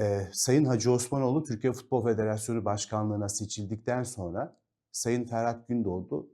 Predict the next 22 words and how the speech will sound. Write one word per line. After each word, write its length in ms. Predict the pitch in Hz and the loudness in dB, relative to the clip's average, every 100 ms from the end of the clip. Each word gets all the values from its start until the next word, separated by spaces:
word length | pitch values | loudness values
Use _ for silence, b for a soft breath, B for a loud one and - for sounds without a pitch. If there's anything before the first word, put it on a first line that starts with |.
| - | -4
"Ne 100 | 117 | 0
oldu 280 | 123 110 90 | 0 0 -2
da 100 | 87 | -4
M 120 | 90 | -4
H 300 | 92 98 95 | -6 -6 -6
K'ye 340 | - 101 107 | -2 0 2
geldi?" 680 | 110 110 - - - 110 147 _ _ _ _ - | 0 -4 -10 -10 -10 -10 -10 _ _ _ _ -12
İşin 340 | 110 135 131 | -6 -4 -2
bu 160 | 139 147 | -2 -2
kısmının 560 | 139 - 127 160 160 | -4 -2 -2 0 2
gerçekten 580 | 113 143 143 135 - 135 | 4 2 2 -6 -4 -6
sorgulanması 880 | 135 123 120 107 113 107 98 98 - | -4 -2 -2 2 0 0 -4 -8 -6
ve 80 | 156 | -2
araştırılması 760 | 120 101 - 95 90 80 - 71 | 0 -2 -4 -8 -6 -8 -10 -12
gerekiyor. 480 | 64 - _ _ _ _ _ _ _ _ | -16 -20 _ _ _ _ _ _ _ _
Sayın 420 | - 120 123 104 | -2 0 0 0
Gündoğdu 580 | 87 135 127 92 80 120 | 0 0 2 0 -2 -8
kendisinden 680 | 110 104 107 - 110 113 95 | -6 -4 -4 -2 0 2 2
daha 220 | 104 107 | 0 0
kariyerli 500 | - 98 95 90 101 | -4 -4 -2 -2 -6
hiçbir 320 | 95 - - | -8 -8 -8
hakemi 580 | 110 107 107 92 76 107 | -6 -8 -6 -8 -8 -12